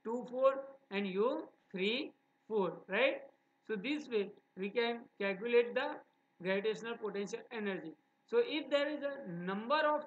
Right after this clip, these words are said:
objects, n object is there, we can calculate the number of pair by a simple formula, n into n minus one divided by two.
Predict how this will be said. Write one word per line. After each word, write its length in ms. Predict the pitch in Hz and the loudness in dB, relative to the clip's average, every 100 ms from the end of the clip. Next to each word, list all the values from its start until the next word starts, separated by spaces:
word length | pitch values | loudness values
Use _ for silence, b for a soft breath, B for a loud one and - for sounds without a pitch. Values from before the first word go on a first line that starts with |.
| - | -6
objects, 500 | 220 170 170 208 - - _ _ _ | -6 -4 -2 -2 -4 -14 _ _ _
n 200 | 311 320 285 - _ | -4 -4 -6 -16 _
object 460 | 226 196 202 254 247 | -6 -2 2 2 0
is 140 | 233 | -6
there, 340 | 180 196 208 - - _ - | -2 -2 -2 -6 -18 _ -4
we 100 | 208 | 0
can 260 | 214 262 254 - | 0 0 -2 -2
calculate 480 | 214 214 294 262 | -2 -2 -2 0
the 80 | 294 | 0
number 340 | 254 220 240 247 | 0 0 0 0
of 280 | 247 - | -2 -2
pair 320 | 226 190 202 - - - | -2 0 -2 -6 -18 -6
by 180 | 196 220 | -2 0
a 60 | |
simple 420 | 226 240 247 285 269 | -2 -4 0 0 0
formula, 520 | 220 208 208 202 214 - _ _ - | 0 0 2 2 0 -8 _ _ -4
n 380 | 240 254 294 285 - _ - | 2 2 0 -6 -14 _ -6
into 480 | 214 220 208 208 180 - - _ - | -4 -4 -2 -2 -2 -8 -16 _ -4
n 360 | 226 277 285 254 _ _ 170 | -2 -2 -4 -10 _ _ -12
minus 800 | 165 180 208 220 240 277 277 - - _ - - 175 | -6 0 2 2 0 -2 -4 -10 -20 _ -20 2 2
one 400 | 214 220 185 233 - - - - _ _ 170 | 6 4 4 0 -8 -14 -12 -14 _ _ 0
divided 520 | 208 208 233 254 214 | 2 4 4 2 2
by 300 | 196 202 254 - _ _ _ _ _ _ - | 4 2 0 -8 _ _ _ _ _ _ -2
two. 240 | 196 156 | -2 -2